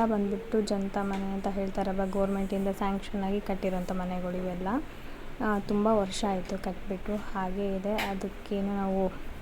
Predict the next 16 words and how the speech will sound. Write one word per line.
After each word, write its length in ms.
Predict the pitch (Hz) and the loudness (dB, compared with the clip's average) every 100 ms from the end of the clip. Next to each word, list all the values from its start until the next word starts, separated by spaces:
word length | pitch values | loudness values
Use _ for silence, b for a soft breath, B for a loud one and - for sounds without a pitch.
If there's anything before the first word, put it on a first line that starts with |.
| - | 0
ಮತ್ತೆ 240 | 196 190 185 | 0 2 2
ರೀಟಚ್ 400 | 190 185 180 185 | 2 2 0 0
ಅಪ್ 160 | 180 | -2
ಅಂತಂದೇನು 420 | 185 190 180 180 185 | -2 -2 -2 -2 -2
ಕೊಟ್ಟಿಲ್ಲ. 380 | 185 185 180 | -2 -2 -2
ಸ್ವಲ್ಪ 380 | 190 196 185 - | 0 0 0 0
ಮಾತ್ರ 300 | 202 185 - 254 B B B B 208 | 0 0 0 0 B B B B 2
ನಮ್ಗೇನು 420 | 190 196 202 196 | 4 4 4 4
ಬೇಕೋ 180 | 196 196 | 2 0
ಅದನ್ನಷ್ಟೇ 500 | 196 196 180 - 247 | 2 0 0 4 6
ನಾವು 160 | 220 | 6
ಚೇಂಜಸ್ನ 500 | - 196 190 190 - | 4 0 2 0 2
ಮಾಡ್ಕೊಂಡಿರೋದು. 840 | 226 190 180 190 190 185 180 180 269 - - - - - | 4 2 0 0 2 2 0 2 0 0 -2 -4 -2 4
ಈ 120 | 233 208 | 6 10
ಡೋರು 400 | 208 220 240 233 | 10 10 10 8
ಅಷ್ಟೇ 320 | 214 - | 6 4